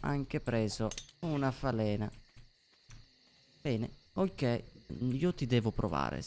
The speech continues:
Tu ti chiami Firestar Olfend. Eh, qua ci sono delle selle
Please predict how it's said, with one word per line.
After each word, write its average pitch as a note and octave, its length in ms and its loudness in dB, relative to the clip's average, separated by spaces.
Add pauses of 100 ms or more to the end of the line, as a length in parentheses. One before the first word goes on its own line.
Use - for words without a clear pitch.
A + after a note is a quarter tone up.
Tu D#3+ 100 -2
ti D#3 100 -4
chiami C3+ 280 2
Firestar C#3+ 1040 2
Olfend. G#2+ 920 0 (540)
Eh, C#3+ 600 -2
qua G#3 360 0 (280)
ci - 240 -2
sono D#3+ 440 0
delle A#2 400 2
selle G#2+ 760 2